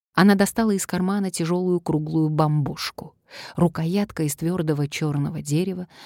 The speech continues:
металлическая вставка с удивительным волшебным узором. "Возьмите,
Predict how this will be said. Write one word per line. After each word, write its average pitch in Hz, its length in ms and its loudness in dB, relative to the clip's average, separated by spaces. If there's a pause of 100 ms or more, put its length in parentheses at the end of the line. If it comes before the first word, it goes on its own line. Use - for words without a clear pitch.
металлическая 170 840 0
вставка 185 580 -6
с - 120 -10
удивительным 151 680 -4
волшебным 139 600 -2
узором. 143 480 -4 (720)
"Возьмите, 202 760 4